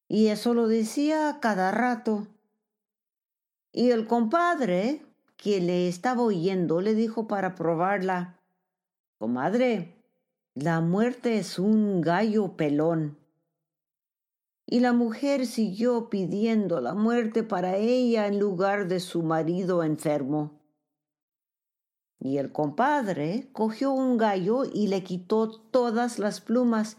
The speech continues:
y lo puso a coger todo el sol del mediodía. Y cuando ya se estaba ahogando, soltó el gallo pelón, que salió a toda carrera y vociferando hasta que entró en la casa del enfermo.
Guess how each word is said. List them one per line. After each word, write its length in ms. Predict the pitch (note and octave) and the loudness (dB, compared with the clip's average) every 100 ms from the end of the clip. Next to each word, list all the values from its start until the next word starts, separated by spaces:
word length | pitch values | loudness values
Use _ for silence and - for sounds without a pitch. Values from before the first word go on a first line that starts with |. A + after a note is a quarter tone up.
| - - - - | -20 -20 -20 -4
y 160 | B3+ | 2
lo 220 | B3+ B3 A3 | 2 2 0
puso 400 | A#3+ C4 - A3 | 0 0 0 -2
a 120 | G#3+ | 0
coger 680 | F#3+ F3+ G#3 G#3 F#3 F3+ _ - | -2 -2 -2 -2 -2 -8 _ 0
todo 340 | A#3 A3+ A3+ | 0 2 0
el 120 | G#3 | -2
sol 440 | F3+ - G#3 G3 G#3 | -4 -2 0 0 0
del 200 | G#3+ G3 | 0 2
mediodía. 880 | E3+ D#3+ E3 E3 G3 A#3 G#3 F#3+ - _ _ _ _ _ _ _ - | 2 2 2 2 2 0 0 -4 -16 _ _ _ _ _ _ _ -2
Y 100 | A3 | 0
cuando 260 | B3 A#3 A3 | 2 4 2
ya 280 | G#3+ A#3 C#4 | 2 0 -2
se 200 | B3+ G#3 | -2 -2
estaba 460 | F#3 A3 A3+ A3 | -2 -2 0 0
ahogando, 720 | F3 D#3+ F#3 G3 F3 E3 A3+ - | 0 0 0 0 0 0 -2 -6
soltó 680 | - A#3 G3+ F3+ - B3 B3+ | -4 0 0 -2 0 0 2
el 140 | A#3+ | 0
gallo 440 | G#3+ G#3+ A3 A3 A3 | 2 2 2 0 0
pelón, 680 | F#3+ F3+ F#3+ A3+ C4 - - _ | 0 2 2 2 0 -4 -10 _
que 160 | F#3+ F3 | -2 -2
salió 540 | G3 F3+ F3+ G3+ A3 | 0 0 2 2 2
a 200 | G3+ - | 0 -2
toda 460 | A#3+ B3 B3 C#4 C#4 | 0 0 0 -2 -2
carrera 680 | G#3 F#3+ F#3 F#3+ F#3+ F#3 F3+ - _ - _ _ | 0 0 0 0 -2 -4 -8 -20 _ -20 _ _
y 100 | - | 0
vociferando 1000 | A3 G3+ G#3+ A3 F#3 G#3 G3+ B3 C4+ C4 | 2 2 0 0 0 2 2 2 2 2
hasta 500 | A3+ G3+ G3 F3 F3 | 0 -2 -2 -4 -4
que 260 | - F3+ F3 | -2 0 2
entró 540 | E3+ E3+ G#3+ A3+ B3+ | 0 -2 0 2 2
en 160 | C#4 A#3 | 2 0
la 240 | F#3+ F#3 - | 0 -4 -2
casa 380 | G3 F#3 G3 | -2 0 -2
del 180 | F3+ E3+ | 0 0
enfermo. 760 | E3 E3+ E3+ E3 D#3 E3 E3 | 0 -2 -2 -2 0 -2 -4